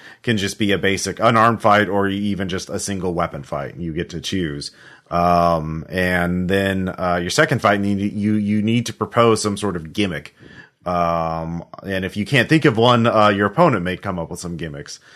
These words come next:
Uh, you both have to accept the gimmick, and then you fight. And then the third fight will be on the top of the tower,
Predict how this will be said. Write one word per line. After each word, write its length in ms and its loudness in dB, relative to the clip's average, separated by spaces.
Uh, 240 -4
you 100 -4
both 180 4
have 140 2
to 80 0
accept 300 2
the 60 0
gimmick, 440 0
and 160 -6
then 120 -4
you 80 -8
fight. 420 -2
And 100 -10
then 100 -2
the 120 -6
third 280 2
fight 220 4
will 100 -2
be 120 -4
on 100 -4
the 60 -10
top 260 2
of 60 0
the 60 -6
tower, 560 0